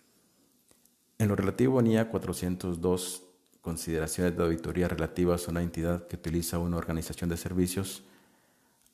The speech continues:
acá el cambio de los procesos por la prioridad del cuidado del personal en temas ambientales y cambio de lugar de trabajo,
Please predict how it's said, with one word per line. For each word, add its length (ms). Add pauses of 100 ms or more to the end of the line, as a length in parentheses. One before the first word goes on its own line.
(160)
acá 560 (160)
el 160
cambio 280
de 40
los 100
procesos 800 (180)
por 140
la 160
prioridad 340
del 140
cuidado 460
del 200
personal 680
en 220
temas 460
ambientales 880 (440)
y 100
cambio 300
de 80
lugar 220
de 80
trabajo, 640